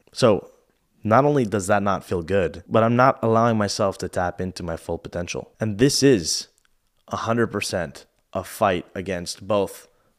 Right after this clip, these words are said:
the direction that a lot of society and the world is going in, but also against sometimes our own nature. We can blame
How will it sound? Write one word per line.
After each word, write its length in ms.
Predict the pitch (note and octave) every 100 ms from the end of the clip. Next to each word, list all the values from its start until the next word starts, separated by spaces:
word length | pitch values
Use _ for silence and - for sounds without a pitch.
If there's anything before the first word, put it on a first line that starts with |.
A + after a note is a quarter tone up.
| _ _ -
the 60 | F#2
direction 560 | F#2+ G2 G#2 - G#2+
that 120 | F#2+ -
a 40 |
lot 280 | F2 F2 F#2+
of 280 | F#2+ F#2 _ _
society 760 | - G2 - E2+ F2 F#2 G#2
and 120 | F#2
the 60 | F2
world 320 | F#2 F2+ D#2+
is 100 | E2
going 300 | F2 E2 F2+
in, 220 | F2+ A#2+ B2+ - _
but 100 | G#2+
also 340 | C#3 D#3 D#3+
against 600 | B2+ A2+ A2 A2+ - - _ _ _
sometimes 420 | B2 A2+ G#2+ G#2
our 100 | G2+
own 140 | F#2+
nature. 400 | F#2 A2 - D#2 -
We 180 | D3 F#3+
can 180 | A3
blame 460 | A2 F#2+ F#2 F#2 F#2+